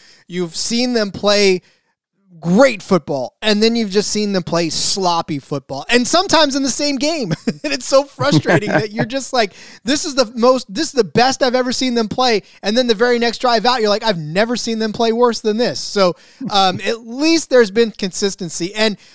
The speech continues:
you know, the, the reason that I, I'm gonna back you on this one, and finally they end the season right with a home win, is because, uh, I, I really, honestly, they took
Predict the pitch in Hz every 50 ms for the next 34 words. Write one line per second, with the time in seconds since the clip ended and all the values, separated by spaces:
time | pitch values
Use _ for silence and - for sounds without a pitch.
0 | _ _ _ _ 185 220 220 220 233 - 185 - _ _ _ _ _ _ _ 165
1 | 175 208 180 190 202 185 202 262 294 240 285 277 254 220 180 185 190 202 208 202
2 | _ _ 175 180 185 196 202 190 175 165 147 165 165 175 - 202 180 180 180 180
3 | 185 190 185 - 214 196 190 196 - 165 170 165 156 - 180 170 170 175 175 170
4 | 160 165 165 170 170 170 175 175 170 160 151 - 175 165 156 160 165 151 151 156
5 | 165 175 165 156 156 143 147 170 165 165 165 165 170 180 185 - _ _ _ _
6 | _ _ _ 240 269 311 285 214 202 233 202 - - 247 262 214 180 165 156 156
7 | 160 - - _ _ _ _ _ - 175 180 175 170 175 180 - 170 180 - -
8 | 180 180 175 180 202 247 269 262 226 208 214 220 233 - 233 220 185 208 208 -
9 | - - 240 240 233 -